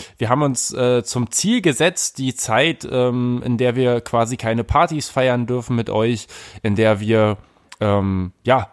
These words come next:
an die Couch quasi gefesselt sind, ähm, zu nutzen, um mal so generell einfach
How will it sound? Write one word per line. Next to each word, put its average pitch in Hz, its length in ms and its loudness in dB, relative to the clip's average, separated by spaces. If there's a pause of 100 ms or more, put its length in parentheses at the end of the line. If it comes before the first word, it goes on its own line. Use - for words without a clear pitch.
an 110 120 -2
die 117 100 0
Couch - 400 -2
quasi 127 380 0
gefesselt 127 580 -2
sind, 127 300 0 (400)
ähm, 107 340 0
zu 117 140 0
nutzen, 143 480 0 (960)
um 123 580 0 (240)
mal 120 220 2
so 139 160 -2
generell 147 800 0
einfach 127 500 -2